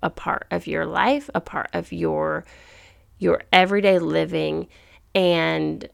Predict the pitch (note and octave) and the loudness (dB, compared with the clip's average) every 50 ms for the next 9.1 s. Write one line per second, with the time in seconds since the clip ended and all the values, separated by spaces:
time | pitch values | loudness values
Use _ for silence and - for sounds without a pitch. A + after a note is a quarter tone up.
0 | _ _ _ _ - G3+ G#3+ C4 D4 D4+ D4 C4+ B3+ A3+ G3 F#3+ F3+ F3 - - | _ _ _ _ 0 4 6 6 6 6 4 2 2 2 0 -2 -4 -6 -8 -12
1 | - - - - D3 E3 G#3 B3+ C#4+ C#4+ C#4+ - - - - - - _ _ _ | -16 -16 -10 -10 -8 -6 -4 -4 -4 -6 -6 -10 -12 -12 -14 -16 -18 _ _ _
2 | _ _ _ _ _ _ - F#3 - G3+ F#3+ F#3 F3+ - - - F#3+ E3+ - - | _ _ _ _ _ _ -10 0 2 2 2 2 0 -4 -6 -4 -4 -6 -6 -6
3 | - - E3 E3 - - D#3+ D#3 D3+ C#3+ - - - - - - - - - - | -6 -4 -4 -6 -4 -6 -4 -4 -4 -4 -6 -8 -8 -8 -8 -10 -8 -8 -8 -8
4 | - - - - - - - - G#3 - - - - A3 A3 F3+ - G#3 G#3+ F#3+ | -8 -12 -14 -16 -16 -14 -2 2 2 2 2 2 4 4 4 4 2 2 2 2
5 | F#3 F#3 - - F#3+ F3+ F3 F3+ F3 E3+ E3 E3 - - E3 E3 E3 D#3+ - F3 | 2 2 0 0 0 0 2 2 4 4 4 2 0 0 0 0 0 0 0 2
6 | E3 F3 F#3+ - - - F3 E3+ E3+ - F3 D#3+ - - D3+ D3+ D#3 - - D#3+ | 2 2 2 0 -2 -4 -4 -4 -4 -4 -6 -6 -4 -4 -6 -6 -6 -4 -2 0
7 | E3 D#3+ D#3+ D#3+ D#3 F3+ - - - - - - - - - - _ _ _ _ | 0 0 0 -2 -4 -6 -12 -16 -20 -20 -20 -20 -20 -20 -20 -20 _ _ _ _
8 | - F3 E3 - - - - _ _ _ - F3 E3 D#3 D3+ D3+ D#3 D#3+ E3 E3 | -2 0 0 0 -6 -8 -12 _ _ _ -6 -2 -2 0 0 0 0 0 0 0
9 | E3+ F3 | -2 -4